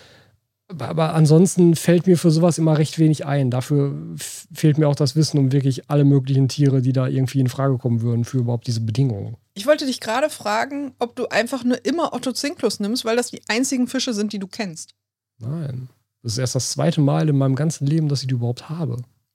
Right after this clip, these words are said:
Speaker 2: Ja, zweimal ist für dich schon viel.
Speaker 1: Naja. Außerdem gibt's da ja auch wirklich schöne Arten. Ich denk da an den, ähm, Nanoptopomus S P P Ru, den ich von Nils ja auch mal hatte. Der, der kleine Wels.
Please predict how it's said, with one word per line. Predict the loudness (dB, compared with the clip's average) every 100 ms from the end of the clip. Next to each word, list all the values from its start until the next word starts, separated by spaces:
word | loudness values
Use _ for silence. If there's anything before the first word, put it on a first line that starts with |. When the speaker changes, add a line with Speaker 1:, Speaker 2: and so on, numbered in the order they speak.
| _ -6
Speaker 2:
Ja, | -4 -4
zweimal | -2 -2 0 0
ist | -2 -4
für | -2
dich | -2
schon | -2 -6
viel. | -4 -4 -2 -2 -6 -12
Speaker 1:
Naja. | -12 -12 -16 -20 _ _ -2
Außerdem | 4 4
gibt's | 4 4
da | 4
ja |
auch | 4 2
wirklich | 0 0
schöne | 0 0
Arten. | -2 0 0
Ich | -2
denk | 0 0
da | 0
an | 0 2
den, | 2 0
ähm, | -2 -2 -2 -2 -4 -6 -8 -2 0 0 0 -2 -4 -6 -2
Nanoptopomus | 2 2 2 2 4 4 2
S | -2 -2
P | -2
P | -2
Ru, | 2 2 2
den | 0 0
ich | 0
von | -2 0 0 2
Nils | 4 2 0
ja | -4
auch | -2
mal | -4
hatte. | -4 -6 -10 _ _ _ _ _ _ _ _ _ _ -20 -14 -4
Der, | -2 -2
der | -2 -2
kleine | 0 0 0
Wels. | 0 -2 -6 -12